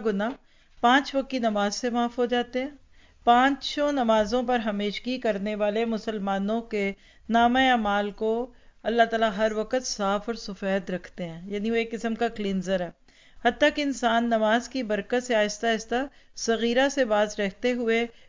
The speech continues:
کبیرہ گناہوں کے تصور سے ہی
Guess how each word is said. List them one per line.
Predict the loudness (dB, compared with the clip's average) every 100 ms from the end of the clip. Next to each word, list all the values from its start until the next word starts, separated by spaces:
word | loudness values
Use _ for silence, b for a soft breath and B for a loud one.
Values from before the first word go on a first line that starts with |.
| -4
کبیرہ | -2 2 2 2 0
گناہوں | 0 0 0 -2
کے | -2 -4
تصور | -4 -8 -2 -2 -2 -4 -4 -4
سے | -2 -2
ہی | 0 -2